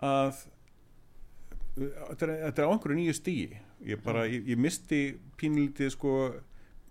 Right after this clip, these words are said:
Speaker 1: pínlítið meira álit á, á þessari stofnun sem að Alþingi er í
Speaker 2: Já.
Speaker 1: gær eftir
Speaker 2: Já.
Speaker 1: bæði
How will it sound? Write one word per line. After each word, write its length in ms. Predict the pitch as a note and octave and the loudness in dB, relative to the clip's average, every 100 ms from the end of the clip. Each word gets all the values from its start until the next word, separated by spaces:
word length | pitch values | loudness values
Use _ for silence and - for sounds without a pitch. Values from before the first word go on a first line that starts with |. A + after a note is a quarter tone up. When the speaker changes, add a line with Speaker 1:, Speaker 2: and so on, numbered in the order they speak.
| - - - | -14 -8 -4
Speaker 1:
pínlítið 420 | E3+ G3+ F#3+ F3 | 0 2 2 2
meira 240 | D#3+ D#3 | 2 4
álit 280 | D#3 E3+ C#3 | 4 4 4
á, 80 | C3+ | 6
á 200 | C3 B2+ C3+ | 6 4 2
þessari 260 | C3+ C3+ | 2 0
stofnun 440 | B2+ E3 C3 A2+ A2 - | 0 0 2 0 0 -6
sem 160 | B2+ | -4
að 180 | B2 A2 - | -2 -2 -2
Alþingi 360 | C3 A#2+ A#2 | -2 -2 0
er 160 | G#2+ G#2+ - - - | 0 0 -6 -20 -8
í 100 | - | -4
Speaker 2:
Já. 60 | |
Speaker 1:
gær 280 | B2+ G#2 G2+ - | 2 2 2 -2
eftir 280 | - D3 | -4 -2
Speaker 2:
Já. 100 | B2+ - - - - | -2 -4 -10 -8 4
Speaker 1:
bæði 420 | A#2+ B2 A2+ | 6 6 6